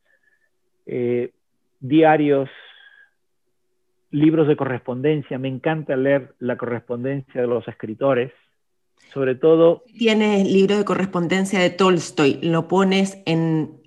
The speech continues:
Speaker 2: eh, en cuál repisa, en cuál sector? ¿En el libro de correspondencia o donde tienes a Tolstoy?
Speaker 1: No, con do-, está, donde está Tolstoy, ¿no? Me, me parece que los libros de, de Tolstoy, aunque sean sus cartas, tienen que estar juntos, ¿no?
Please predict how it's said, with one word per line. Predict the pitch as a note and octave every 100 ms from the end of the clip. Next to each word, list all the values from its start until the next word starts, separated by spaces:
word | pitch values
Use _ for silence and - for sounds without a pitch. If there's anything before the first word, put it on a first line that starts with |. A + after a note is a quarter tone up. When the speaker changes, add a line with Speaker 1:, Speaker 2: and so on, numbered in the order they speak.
| _ _ _ -
Speaker 2:
eh, | F#3 E3+ - - -
en | G3+
cuál | G3 B3
repisa, | G#3+ - - D3 - -
en | E3
cuál | E3+
sector? | G3 G3 - C#3+ -
¿En | - E3
el | D#3+
libro | E3 F3
de | F#3
correspondencia | E3 F#3 D#3+ C#3+ G3 B3+ D#4+
o | B3+
donde | F#3+ E3+ D#3
tienes | D3+ E3 F3
a | D3+
Tolstoy? | C3+ B2+ - - -
Speaker 1:
No, | C#3+ A#2+ - _ _ _
con | C3 C3 B2+
do-, | B2+
está, | A#2 - B2+
donde | A#2+ B2 A#2+
está | A2+ B2+
Tolstoy, | G#2+ G#2+ F#2 - F2 F2 _ _
¿no? | A#2+ E3+ F#3+ _ _ _ - - -
Me, | A#2 A#2+
me | C3+ C3+
parece | C3 B2 C#3+ D#3+ D3+
que | C3+ B2 A#2+ A#2 A2 - -
los | A#2 A#2+ G#2+
libros | C#3+ D3 C#3 C3+ B2
de, | B2+ B2 B2 _
de | - C3+ B2+ A#2+
Tolstoy, | C3 B2 - C#3+ D3
aunque | C3 A#2+
sean | - C3+
sus | B2+ B2
cartas, | - C#3 - D3
tienen | - C3 B2
que | A2+
estar | - A2+
juntos, | - E3 C3 G2 F#2 F#2
¿no? | A2+ D#3+